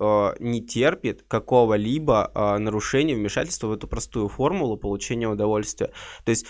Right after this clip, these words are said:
даже любая оговорка, даже вот те оговорки, которые щас сказал Женя, там про по-, продегустировать, не нажраться, продегустировать, там с утра пойти на работу, провести время с друзьями. То есть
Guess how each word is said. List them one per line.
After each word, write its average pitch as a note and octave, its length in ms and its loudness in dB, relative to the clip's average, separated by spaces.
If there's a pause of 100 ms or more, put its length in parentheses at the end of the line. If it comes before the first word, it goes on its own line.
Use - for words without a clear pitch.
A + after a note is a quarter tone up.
(120)
даже D3+ 300 8
любая C3+ 360 6
оговорка, B2+ 1040 6
даже A2+ 300 2
вот A2+ 180 -2
те A#2+ 160 0
оговорки, A2+ 400 -2
которые G2+ 300 -6
щас - 180 -2
сказал G2 340 -2
Женя, C#3 320 0
там G#2 260 -4
про G#2 340 2 (600)
по-, - 100 4
продегустировать, E3+ 1300 4
не A2 60 2
нажраться, C3 520 6
продегустировать, A2 1000 2 (240)
там G#2 200 0
с A#2 200 0
утра C#3 220 4
пойти D#3 260 -2
на C3+ 120 4
работу, D#3 500 4
провести G#2 420 -4
время C#3+ 260 -2
с C3+ 40 -4
друзьями. C3 320 -2
То A#2 60 -8
есть - 100 -8